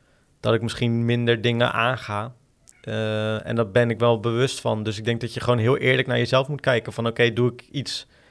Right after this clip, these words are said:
bijvoorbeeld dan in dat geval uit dwang of omdat ik dat wil of zo, weet je wel?" Dat is bij mij ook van, ga ik, ga ik naar iemand toe omdat ik, of ga ik i-, naar iemand niet toe of naar een feestje niet toe omdat, eh, ik het eng vind of omdat ik er gewoon echt geen zin in heb. Eh,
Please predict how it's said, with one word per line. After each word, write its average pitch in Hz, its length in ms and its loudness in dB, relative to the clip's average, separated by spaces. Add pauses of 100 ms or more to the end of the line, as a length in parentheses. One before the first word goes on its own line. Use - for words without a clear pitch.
(360)
bijvoorbeeld 123 320 4
dan 120 180 4
in 117 160 0
dat 120 200 2
geval 117 400 4
uit 113 180 4
dwang 120 360 2
of 113 300 -4 (180)
omdat 123 360 2
ik 120 120 -2
dat 123 220 0
wil 127 320 4
of 110 120 -6
zo, 107 160 -2
weet 104 180 -2
je 110 80 -6
wel?" 117 180 0
Dat 107 100 -6
is 107 100 -6
bij 117 140 4
mij 113 240 4
ook 117 120 2
van, 117 200 -2 (220)
ga 113 220 0
ik, 113 80 -2 (220)
ga - 260 -2
ik 110 80 -4
naar 120 120 0
iemand 117 280 -2
toe 117 400 2
omdat 120 280 4
ik, 117 140 -2
of - 80 -10
ga 127 140 2
ik 123 160 -4
i-, 135 160 -4
naar 131 180 2
iemand 123 220 2
niet 131 200 4
toe 127 200 0
of 120 160 0
naar 117 140 4
een 113 60 0
feestje 117 320 0
niet 123 220 -2
toe 113 200 0 (580)
omdat, 123 640 4 (200)
eh, 117 320 4 (100)
ik 120 160 -2
het 131 120 -4
eng 143 220 2
vind 117 200 0
of 113 120 -4
omdat 120 180 2
ik - 60 -4
er - 60 -12
gewoon 120 160 0
echt - 100 0
geen 117 140 0
zin 127 220 0
in 107 60 -2
heb. 104 160 -4 (440)
Eh, 110 320 2